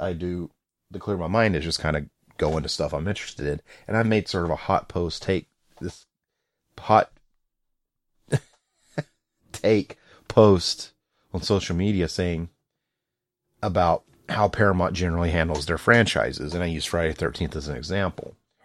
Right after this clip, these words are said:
And I'll stick by this forever because it's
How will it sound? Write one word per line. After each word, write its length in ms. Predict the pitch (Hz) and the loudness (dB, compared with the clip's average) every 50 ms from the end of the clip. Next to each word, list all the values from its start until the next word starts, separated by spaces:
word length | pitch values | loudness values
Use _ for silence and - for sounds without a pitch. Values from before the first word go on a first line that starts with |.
| _ _ _ | _ _ _
And 220 | - 90 90 90 | -4 -2 2 2
I'll 100 | 101 101 | 2 2
stick 260 | - - - 117 95 - | 2 2 0 0 0 2
by 220 | 85 90 90 90 | 2 2 4 4
this 400 | 82 82 85 - - - - - _ _ _ _ _ _ _ | 2 0 -2 -4 -4 -8 -10 -14 _ _ _ _ _ _ _
forever 400 | _ - 95 95 110 117 98 87 | _ 0 4 4 6 6 4 2
because 240 | 76 80 82 82 82 | 0 0 -2 -2 -2
it's 220 | 80 71 - - | -4 -6 -8 -10